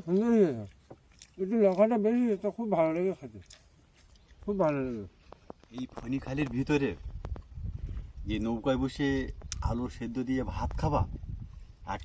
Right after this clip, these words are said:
Speaker 2: ঠিক বাম ধারে বাঘমামার পায়ের ছাপ, একটা ছমছম করা পরিবেশে,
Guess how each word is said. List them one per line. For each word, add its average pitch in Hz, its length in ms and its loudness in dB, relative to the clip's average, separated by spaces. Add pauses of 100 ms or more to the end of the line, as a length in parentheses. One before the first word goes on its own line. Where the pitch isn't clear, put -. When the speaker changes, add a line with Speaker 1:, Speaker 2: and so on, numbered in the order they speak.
Speaker 2:
ঠিক 127 160 0 (160)
বাম 110 160 4 (120)
ধারে 127 240 0 (800)
বাঘমামার 113 560 0
পায়ের 101 260 -2 (100)
ছাপ, 120 200 0 (1200)
একটা - 160 -6 (100)
ছমছম 107 360 -6 (100)
করা 110 160 0 (100)
পরিবেশে, 101 440 -2